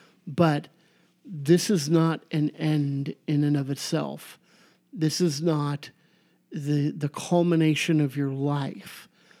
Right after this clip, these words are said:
That it, bad things have happened. Sometimes it's a response to a breakup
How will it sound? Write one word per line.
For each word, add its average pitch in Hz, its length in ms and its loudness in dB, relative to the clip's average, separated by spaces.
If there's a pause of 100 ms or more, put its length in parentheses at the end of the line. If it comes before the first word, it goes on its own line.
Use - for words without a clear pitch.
(200)
That 143 460 -2 (440)
it, 165 340 -6
bad 165 300 2
things 190 240 2
have 151 100 -4
happened. 175 480 0
Sometimes 175 600 0
it's 156 160 -8
a 165 60 -2
response 160 720 -2
to 156 200 2
a 139 60 -2
breakup 160 760 0